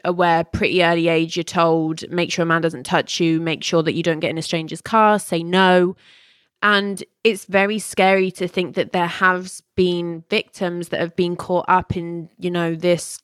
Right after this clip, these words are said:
crazy, whatever you wanna call lavish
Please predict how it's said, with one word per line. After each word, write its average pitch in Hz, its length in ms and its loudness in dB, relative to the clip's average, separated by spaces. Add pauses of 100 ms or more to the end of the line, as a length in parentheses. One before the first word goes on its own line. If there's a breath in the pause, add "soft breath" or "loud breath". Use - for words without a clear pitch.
crazy, 170 680 0 (280)
whatever 175 400 2
you 165 100 -4
wanna 165 160 -4
call 160 240 -2
lavish 180 500 2